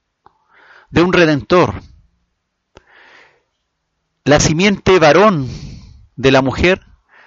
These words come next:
daría un golpe mortal a la cabeza de la simiente de la serpiente,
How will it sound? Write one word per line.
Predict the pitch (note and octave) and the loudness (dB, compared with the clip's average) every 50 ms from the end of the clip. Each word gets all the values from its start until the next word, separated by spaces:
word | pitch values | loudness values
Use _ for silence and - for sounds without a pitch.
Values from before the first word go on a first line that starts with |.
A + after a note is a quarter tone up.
| _ _ _ _ _ _ _ - | _ _ _ _ _ _ _ -8
daría | - B2+ C3 C3 D3 D3+ D#3 D3+ | 0 0 2 2 4 4 2 2
un | D3 B2 | 2 2
golpe | C#3 D#3 D#3+ - - C#3+ C3 | 2 2 2 2 2 0 0
mortal | A#2+ A#2+ A#2 A2+ - - - - - D3 D#3+ F3 F#3 F#3+ F#3 _ _ _ _ _ _ _ _ _ _ _ _ _ _ _ _ _ _ _ _ - | 2 2 2 2 0 0 -2 -2 0 0 0 0 -4 -10 -16 _ _ _ _ _ _ _ _ _ _ _ _ _ _ _ _ _ _ _ _ 0
a | B2 B2+ | 2 2
la | C3 B2 | 2 2
cabeza | - B2 A#2+ B2+ D3 E3+ D3+ - - G3 G#3+ - _ _ _ _ _ _ _ _ _ _ _ _ _ _ - | 4 2 2 4 2 2 0 -2 -6 -6 -8 -10 _ _ _ _ _ _ _ _ _ _ _ _ _ _ -14
de | - A2+ B2 B2 | -6 -2 0 2
la | B2 A#2+ | 2 2
simiente | A#2 - - A#2 A2+ C3 C#3 D3 D3 - - C#3 | 0 0 -4 -4 -2 -2 -4 -4 -4 -2 -2 0
de | B2 | 0
la | A2+ A2 | 0 0
serpiente, | A2 A#2 G#2+ - - - G2+ F#2 F2+ - - - - - | 0 -2 -4 -4 -4 -6 -6 -6 -8 -10 -10 -10 -10 -10